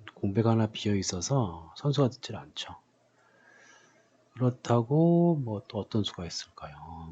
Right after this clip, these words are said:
뭐 이런 거 같은 경우는 지금 너무 주변에 벽돌이 없기 때문에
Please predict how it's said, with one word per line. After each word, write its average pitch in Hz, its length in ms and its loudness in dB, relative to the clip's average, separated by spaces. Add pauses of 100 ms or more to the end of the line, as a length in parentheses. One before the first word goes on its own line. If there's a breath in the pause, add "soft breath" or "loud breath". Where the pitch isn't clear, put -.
뭐 117 120 0
이런 131 240 8
거 139 120 10
같은 127 280 8
경우는 131 240 4
지금 127 140 -2
너무 131 320 6 (240)
주변에 113 500 6
벽돌이 143 360 6
없기 107 280 6
때문에 98 540 -2